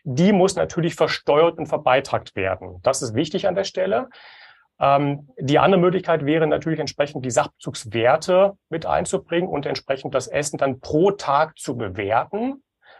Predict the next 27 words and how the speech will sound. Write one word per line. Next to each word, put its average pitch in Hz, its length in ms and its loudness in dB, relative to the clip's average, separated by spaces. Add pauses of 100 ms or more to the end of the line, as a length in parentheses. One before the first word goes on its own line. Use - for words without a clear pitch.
(140)
Ganz 147 220 2
wichtig, 156 240 -2
es 143 120 -4
muss 139 180 -6
dokumentiert 117 680 -4
werden, 190 140 -2
ich 147 120 -10
muss 120 160 -4
es 110 120 -10
nachweislich 135 580 -4
machen, 170 240 -4
ich 131 100 -10
muss 131 180 -6
genau 131 420 0 (320)
auf 123 140 -8
dem 123 140 -2
Zettel, 160 460 2 (460)
äh, 131 600 0
zu - 180 -4
stehen 147 320 2
haben, 143 400 0 (240)
wann 131 440 2
wurde 143 400 2
welches 143 440 -2
Essen 151 300 -2
in 123 220 -4
welchem 127 540 -2